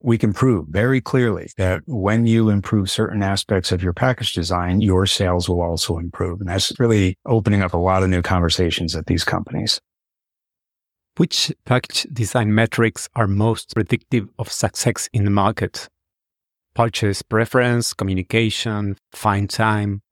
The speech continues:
Speaker 2: likability?
Speaker 1: For many years, I think people were looking at the wrong things. So I can tell you that,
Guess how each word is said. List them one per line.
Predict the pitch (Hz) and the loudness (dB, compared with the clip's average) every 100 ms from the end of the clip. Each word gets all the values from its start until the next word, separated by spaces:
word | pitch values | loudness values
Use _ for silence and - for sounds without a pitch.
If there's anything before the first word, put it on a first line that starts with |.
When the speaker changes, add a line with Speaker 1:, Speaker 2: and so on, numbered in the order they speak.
| - | -2
Speaker 2:
likability? | 104 104 92 110 107 104 107 117 _ _ _ _ _ _ _ _ _ _ _ - | 0 2 2 2 2 0 -2 -2 _ _ _ _ _ _ _ _ _ _ _ 0
Speaker 1:
For | 107 | 2
many | 110 107 | 4 4
years, | 104 101 95 92 - - | 4 4 2 2 -2 -2
I | 90 | -2
think | 92 85 | -2 -2
people | 98 98 87 | -2 2 2
were | 85 | 2
looking | 85 90 | 2 0
at | 85 | -2
the | 80 | -2
wrong | 85 82 82 | 0 0 -2
things. | - 82 101 - - _ _ _ _ | -4 -4 -4 -6 -10 _ _ _ _
So | 95 | -2
I | 101 | 2
can | 117 107 | 2 2
tell | 120 127 135 | 0 0 2
you | 101 101 | 2 2
that, | 92 92 92 | 2 0 0